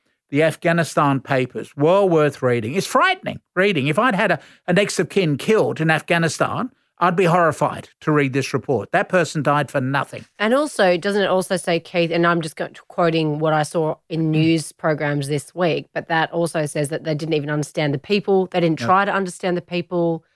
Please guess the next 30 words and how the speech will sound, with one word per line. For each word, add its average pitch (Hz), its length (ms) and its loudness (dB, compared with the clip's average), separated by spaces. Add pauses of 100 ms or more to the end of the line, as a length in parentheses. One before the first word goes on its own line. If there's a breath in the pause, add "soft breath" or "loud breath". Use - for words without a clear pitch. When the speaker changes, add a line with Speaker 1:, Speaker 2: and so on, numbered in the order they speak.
(160)
Speaker 2:
the - 80 -8
way 175 180 4
they 175 100 2
operated, 165 440 0
their 160 100 0
culture. 160 720 -2 (420)
They 160 100 -2
weren't 180 320 0
empathetic 151 540 -4 (100)
at 156 120 -2
all 143 380 -2
when 139 180 -6
they're 143 260 -4
in 147 220 -6
part 147 180 -2
of 143 80 -2
their 139 80 -4
mission. 139 500 -8 (180)
Speaker 1:
That's 185 200 0
right. 220 200 2
And 151 140 2
that's 165 140 0
how 175 180 2
the, 156 220 2
and 160 160 2
that's, 214 180 2
I 208 140 2
think 208 200 -4
we've 151 140 -2
gotta 156 300 2